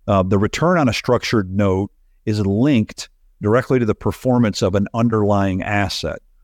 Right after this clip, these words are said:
or a group of assets or an index. And the flexibility of structured notes allows them to offer a wide variety of potential payoffs, uh, that are difficult to find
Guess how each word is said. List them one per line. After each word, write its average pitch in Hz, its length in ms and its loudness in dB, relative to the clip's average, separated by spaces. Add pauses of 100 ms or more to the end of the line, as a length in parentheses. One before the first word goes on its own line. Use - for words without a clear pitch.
(120)
or 110 240 2
a 95 80 2
group 107 320 0
of 101 140 0
assets 95 680 0
or 101 200 0
an 92 180 -2
index. 95 680 -2 (540)
And 107 160 0
the 98 40 -2
flexibility 131 800 0
of 95 80 0
structured 107 540 -2
notes 95 480 -4 (340)
allows 110 440 0
them 113 160 2
to 104 80 2
offer 104 420 2
a 95 60 2
wide 104 360 0
variety 101 520 2
of 87 100 -2
potential 98 480 -2
payoffs, 90 760 -2 (560)
uh, 98 260 2
that 107 180 2
are 98 80 4
difficult 117 720 -2
to 98 120 -4
find 95 720 0